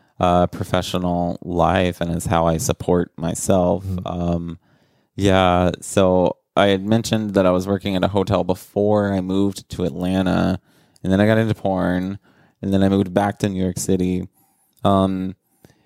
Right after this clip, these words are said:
Speaker 1: and after doing porn for a while, uh, maybe in twenty nineteen, I decided to take a break because I'd actually gotten a big promotion at that same hotel.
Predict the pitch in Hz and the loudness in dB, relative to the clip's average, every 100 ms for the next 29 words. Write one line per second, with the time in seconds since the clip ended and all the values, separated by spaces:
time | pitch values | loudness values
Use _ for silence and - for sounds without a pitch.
0 | _ 101 113 - 131 117 135 139 - 107 | _ 2 2 4 2 2 2 0 -2 0
1 | 107 117 113 - 92 92 92 92 98 101 | 0 -2 -4 -4 -2 -2 -2 0 4 4
2 | 92 92 90 92 - _ _ _ _ - | 4 2 0 -2 -8 _ _ _ _ 2
3 | 95 92 92 87 _ - 104 113 117 95 | 4 4 4 0 _ -4 0 2 2 0
4 | - 107 104 98 95 - 113 101 95 90 | 0 0 2 2 0 -2 -4 0 0 0
5 | 87 - 90 90 87 82 - 92 85 80 | -2 -2 0 0 -2 -2 0 0 -2 0
6 | 90 92 82 - 87 - 92 95 104 - | 2 4 2 -4 -4 0 2 4 2 0
7 | 95 90 92 92 90 85 90 85 - 87 | -2 2 0 0 -4 0 0 0 -4 -2
8 | 90 92 98 - 87 85 - 90 - 90 | 2 2 2 -2 -6 -6 -4 -2 2 0
9 | - _ - 101 95 95 87 - 90 87 | 0 _ -4 0 0 0 0 0 0 0
10 | 87 | -4